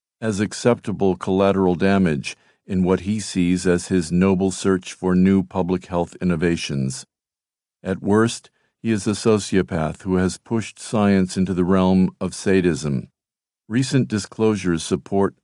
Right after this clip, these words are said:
the latter interpretation. Freedom of Information documents obtained in January twenty twenty-one by the White Coat Waste Project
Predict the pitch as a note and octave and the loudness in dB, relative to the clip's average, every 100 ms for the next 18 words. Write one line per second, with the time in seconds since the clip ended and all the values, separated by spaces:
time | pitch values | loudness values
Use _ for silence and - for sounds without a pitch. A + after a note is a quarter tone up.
0 | _ G#2 G2 G#2 G2+ F2 E2+ D#2+ E2+ - | _ -4 0 2 2 2 -2 -2 -6 -6
1 | D#2 E2+ D2+ C#2+ C2+ B1 - _ _ _ | -8 -6 -6 -4 -8 -10 -12 _ _ _
2 | _ _ _ _ _ _ _ _ _ - | _ _ _ _ _ _ _ _ _ 0
3 | A#2 G#2+ G2+ F#2+ F#2 F#2 F#2 F2 F#2 F2+ | 2 4 4 4 4 2 2 2 2 0
4 | G2 F2+ F#2+ F#2+ F2 D#2 D#2+ - D#2+ - | 0 0 2 0 -2 -4 -4 -6 -8 -4
5 | F2+ F2 F2 E2+ D#2+ F#2 F2 F2 E2+ E2+ | -2 0 -2 -2 -2 -2 0 0 0 0
6 | E2+ E2 F#2+ F2 E2+ - F2+ E2 D2+ D#2+ | -2 -4 -4 -4 -4 -4 -4 -2 -2 -2
7 | E2+ E2 _ _ _ - F#2+ F#2 F2 E2+ | -2 -4 _ _ _ -6 -2 0 0 0
8 | E2 G2+ G#2+ - G#2 G2 - E2+ F#2 F#2+ | 2 2 0 -6 -2 -2 -2 -2 -2 -2
9 | - - - G2 F2 F2 F2 | -6 -10 -2 -2 0 -4 -6